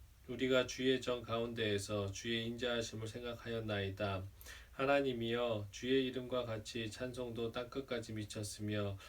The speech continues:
우리 오른손에는 정의가 충만-, 주의 오른손에는 정의가 충만하였나이다.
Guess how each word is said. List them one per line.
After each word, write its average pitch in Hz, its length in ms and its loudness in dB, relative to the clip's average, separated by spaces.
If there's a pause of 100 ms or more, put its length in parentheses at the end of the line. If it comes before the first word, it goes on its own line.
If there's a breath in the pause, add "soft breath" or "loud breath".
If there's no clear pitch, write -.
(140 loud breath)
우리 127 260 4
오른손에는 113 880 0
정의가 107 540 0
충만-, 123 520 -6 (320)
주의 127 320 6
오른손에는 117 840 2
정의가 110 440 -2
충만하였나이다. 107 1160 -2